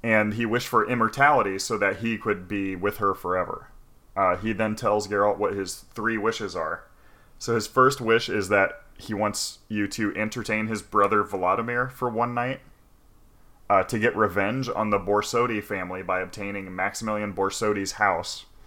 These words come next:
and to obtain the violet rose that he had given to his wife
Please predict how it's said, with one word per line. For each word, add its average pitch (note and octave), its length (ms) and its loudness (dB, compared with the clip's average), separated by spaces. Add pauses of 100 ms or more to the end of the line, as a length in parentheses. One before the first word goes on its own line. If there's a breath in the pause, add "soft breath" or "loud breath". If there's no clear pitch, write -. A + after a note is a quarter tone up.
(400 soft breath)
and A2 160 -2
to A2+ 100 4
obtain A2 380 0
the G#2 80 -2
violet F#2+ 500 2
rose G2 420 2
that G2 140 -4
he G2+ 80 -8
had F2 140 -6
given F#2+ 260 -4
to F#2+ 160 -8
his E2+ 260 -10
wife F2 360 -4